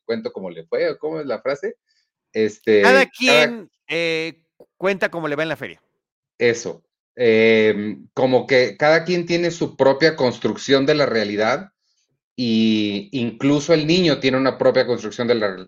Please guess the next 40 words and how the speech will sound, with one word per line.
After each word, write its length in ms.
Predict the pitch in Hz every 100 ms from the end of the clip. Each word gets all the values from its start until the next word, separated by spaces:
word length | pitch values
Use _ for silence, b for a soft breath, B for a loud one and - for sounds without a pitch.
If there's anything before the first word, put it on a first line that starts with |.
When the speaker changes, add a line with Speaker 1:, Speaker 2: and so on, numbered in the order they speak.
| _
Speaker 1:
de 120 | 98
la 120 | 101
realidad, 440 | 101 113 117 147 b b _
y 100 | 127
se 80 | 120
me 100 | 143
hace 140 | 160 190
tan 240 | 180 180
interesante 560 | 180 160 135 147 160 -
que 100 | 123
hasta 460 | 113 - 110 - b b _
podemos 640 | 120 117 131 156 156 127
ver 400 | 139 147 147 - _ _
la, 400 | 131 120 113 117 95
o 400 | 104 98 110 101
podemos, 420 | 120 120 131 135 -
ah, 240 | 113 110 110
entender 520 | 104 98 110 113 127
o 80 | 123
asumir 480 | 113 120 117 127 117
lo, 380 | 120 107 - _ _
la 220 | 107 98
realidad 440 | 95 101 107 113 123
del 220 | 139 120
perrito 520 | 107 101 127 120 107
que 100 | 104
está 220 | 98 104
ahí. 260 | 101 98 95 B B _
Entonces, 380 | - 127 151 139 -
siento 300 | 131 170 175
Speaker 2:
Sí. 40 |
Speaker 1:
que 80 | 170
la, 240 | 135 - _ _
que 80 | 123
la 160 | 123
película 480 | 135 127 160 160 135
hace 180 | 143 165
un 80 | 165
trabajo 480 | 165 139 139 - 151
de, 380 | 131 110 113